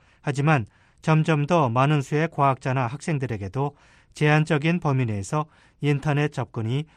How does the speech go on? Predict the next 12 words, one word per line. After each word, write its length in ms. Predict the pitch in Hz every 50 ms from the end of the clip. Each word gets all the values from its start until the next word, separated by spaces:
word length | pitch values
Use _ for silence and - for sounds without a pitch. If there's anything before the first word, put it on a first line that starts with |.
| _ _ -
허용되고 480 | - 165 170 165 160 156 156 135 131 120
있다고 440 | 110 - - 107 98 - 98 92 92
밝혔습니다. 680 | - - - - 113 - - 107 98 - 98 87 - _ _ _ _ _ _ _ _ _
하지만 480 | _ - 143 120 131 131 139 156 165 165 - _ _ _ _
일반 380 | 160 151 143 139 160 165 170
주민들은 560 | 156 151 131 131 127 110 - 135 151 131 101 92 - _ _ _ _ _ _ _
외국의 640 | 143 143 151 147 - 151 139 147 160 160 170 165 - _ _ -
인터넷 420 | 156 160 156 - 160 156 160 156
사이트들과 800 | 156 - 170 151 143 135 - 156 131 127 120 - 143 147 147 131
연결돼 380 | 131 135 135 139 127 120 113
있지 180 | 107 - - 110
않은 300 | 101 107 123 143 156